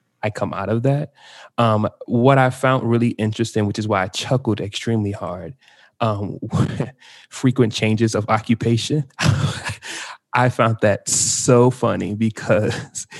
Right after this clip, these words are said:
<laughs> if one was to look at my resume, <laughs> you would be like, "Oh my God." <laughs> And I've actually been criticized for that before in interviews, but it's the truth, and I own it.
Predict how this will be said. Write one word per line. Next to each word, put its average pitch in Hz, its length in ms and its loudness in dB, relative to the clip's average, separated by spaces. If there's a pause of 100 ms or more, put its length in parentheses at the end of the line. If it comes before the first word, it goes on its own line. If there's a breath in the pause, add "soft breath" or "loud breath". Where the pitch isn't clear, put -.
(140 loud breath)
<laughs> - 260 -20
if 135 220 6
one 127 260 6
was 139 140 6
to 139 80 4
look 117 200 2
at 120 140 4
my 110 140 2
resume, 139 680 4
<laughs> - 20 -6
you - 360 6
would 127 160 6
be 127 120 6
like, 110 460 -2 (400 loud breath)
"Oh 113 180 -4
my 131 220 -2
God." - 560 -4 (160)
<laughs> 359 60 0 (400 loud breath)
And 131 120 4
I've 131 80 2
actually 147 280 2
been 208 180 6
criticized 147 520 4
for 135 100 4
that 120 200 4
before 117 340 2
in 131 200 2
interviews, 110 520 0
but 139 200 0
it's 175 80 -6
the 233 100 -6
truth, 320 460 0 (200)
and 165 140 2
I 196 120 0
own 285 180 -4
it. - 160 -12